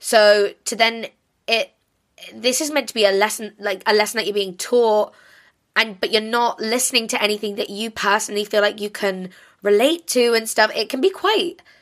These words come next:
like, damaging and triggering. And, like, I, I don't know if parents are,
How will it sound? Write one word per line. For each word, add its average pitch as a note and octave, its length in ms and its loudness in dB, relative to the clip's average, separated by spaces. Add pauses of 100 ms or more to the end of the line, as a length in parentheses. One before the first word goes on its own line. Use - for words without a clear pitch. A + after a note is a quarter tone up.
(680)
like, - 240 0
damaging G3+ 560 0
and F#3+ 180 -6
triggering. C4 300 -2
And, A3 160 -4
like, G3 240 0 (240)
I, - 80 -10 (140)
I A3 100 4
don't A#3+ 160 -2
know A3 80 -4
if G#3+ 160 -4
parents A3 400 0
are, F#3+ 100 -12